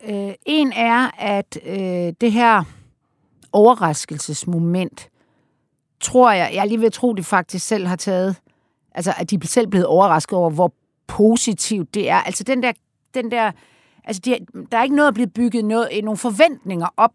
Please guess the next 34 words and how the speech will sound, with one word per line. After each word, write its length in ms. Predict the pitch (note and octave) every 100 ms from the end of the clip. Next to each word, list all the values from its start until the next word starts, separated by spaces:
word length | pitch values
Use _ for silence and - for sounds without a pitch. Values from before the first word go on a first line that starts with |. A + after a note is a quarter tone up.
| -
til, 200 | - A3+
hvordan 460 | A#3 - F#3+ A3+
det 100 | A3
her 120 | G3+ G3
tronskifte 680 | - G#3+ G#3 - F3+ -
skulle 200 | D#3 E3+
foregå. 420 | - E3 E3+ E3
Folk 340 | - A#3+ A#3 C#3
ved 160 | G#3
jo 160 | B3+ F3
ikke 160 | G#3+ F3
rigtig 240 | F3 F3
noget 140 | E3+
om 180 | D#3+ B3+
det. 100 | C4
Det 80 | G#3
foregår 420 | A#3 A#3 A3 G3+
i 40 | E3
tooghalvfjerds. 760 | - A#3+ - - G3+ B3 B3 - - - _
Dronningens 500 | G3 G#3 A3+ A#3 G3
far, 560 | - - F3+ F#3 A3+ A#3 _ _ _ _ -
øh, 640 | F3 E3 D#3+ D#3 D3+ C#3+
kongen 340 | C3 G#3 A#3+ B3+
dør, 440 | A3+ C#4 A3+ D3
og 220 | - G#3 G3
hun 160 | G#3
står 320 | D#3+ A3+ A#3+
på 340 | G#3 - F#3+ E3+
Christiansborg, 680 | - D#3+ D3+ - A#3+ A#3 E3+ _ _ _ -
øh, 580 | F#3+ F3+ E3+ D#3+ D#3 D3+
på, 200 | F3+ - - _ _ _ _ _ - _ _
altså 200 | F#3+ D#3+
på, 200 | D3+ F3 - D#3
øh, 240 | D3 C#3+